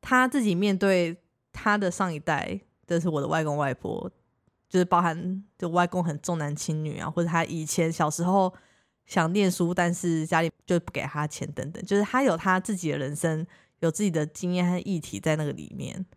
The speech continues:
然后衍生出现在我妈现在这个样子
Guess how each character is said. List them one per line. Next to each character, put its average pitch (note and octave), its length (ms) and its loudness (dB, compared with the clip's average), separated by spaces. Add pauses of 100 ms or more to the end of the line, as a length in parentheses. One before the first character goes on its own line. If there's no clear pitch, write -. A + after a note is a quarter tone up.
(600)
然 F3+ 280 2
后 A#3+ 220 4
衍 F#3 260 0
生 B3+ 240 2
出 B3 260 2
现 A#3 240 2
在 F3+ 380 2 (180)
我 E3 120 -4
妈 F3+ 380 0
现 - 320 -2
在 F#3+ 80 2
这 F3+ 100 -2
个 E3+ 120 -2
样 D#3 280 -2
子 - 300 -10